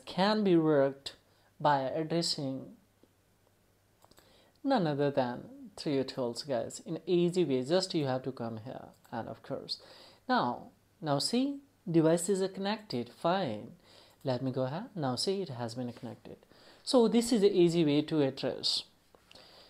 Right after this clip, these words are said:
Furthermore, any inquiry, blindly have the query below the comment box, guys. It will be my pleasure to reply your query. So thank you, thank you very much indeed. See guys, once again I would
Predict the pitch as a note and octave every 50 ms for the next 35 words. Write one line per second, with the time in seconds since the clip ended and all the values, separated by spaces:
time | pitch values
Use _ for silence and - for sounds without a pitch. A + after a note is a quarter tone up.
0 | _ _ - - G#3+ G#3+ A#3+ A#3+ B3 A#3+ G3+ E3 D3+ D3+ D3+ C#3+ - - D3+ C3+
1 | C3 C3+ D#3+ G#3 A3+ G3+ G3 G#3 G#3+ A3 A3 G3+ D#3+ D3 D#3 D3 C#3+ - D3+ C#3
2 | C#3 C3+ C#3+ C3 B2+ B2+ C3 B2+ - C3 B2 A#2+ B2 A2+ - C3+ C3 A#2+ A#2 -
3 | - C#3+ C3 A#2+ D2+ - D2+ - - B3+ F3+ D#3 E3 E3 E3 D3+ D3 C3+ C3 C3
4 | - C3+ B2 A#2 A#2+ A#2+ - C#3 C3 - - C#3 C3+ B2+ B2+ B2+ - C3+ A#2+ A2
5 | - A#2+ A#2+ A#2+ B2 A#2+ - - - C#3+ B2+ A#2 - - - - _ _ - -
6 | - - - - - - - F#3+ E3+ D#3+ F3 G#3+ A#3 A3+ - F#3+ C#3+ C3 C3 C3+
7 | - G#3 A3+ G#3 A#3+ F3 D3+ C#3 C3 C3 B2 C3+ C3 C3 D3 C#3+ A#2 - - -
8 | - - - - - - - - A#3 B3 B3 A3 F3+ C#3 C3+ C3+ C3 B2+ C#3+ C#3+
9 | D3 E3+ G3 G3 - F#3+ C#3 C3+ B2+ B2+ A#2+ A#2+ A#2+